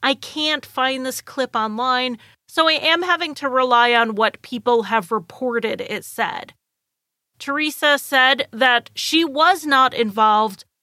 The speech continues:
but that the police told her they believed she was.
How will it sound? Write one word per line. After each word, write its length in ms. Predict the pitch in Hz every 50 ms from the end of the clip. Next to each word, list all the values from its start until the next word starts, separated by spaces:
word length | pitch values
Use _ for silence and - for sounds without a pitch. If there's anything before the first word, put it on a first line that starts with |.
| _ _ _
but 200 | - 277 294 -
that 220 | - 294 294 294 _
the 120 | 285 277
police 720 | 277 - 269 285 277 262 254 254 254 262 269 254 - - - _ _
told 400 | - - - 311 330 349 320 247
her 500 | - - 226 220 208 208 208 208 202 - - _ _ _ _ _ _ _
they 340 | 208 208 269 294 320 339 339
believed 540 | 240 269 247 220 214 202 185 180 175 _ -
she 240 | - - - 202
was. 580 | 175 - - 175 - - - - - - -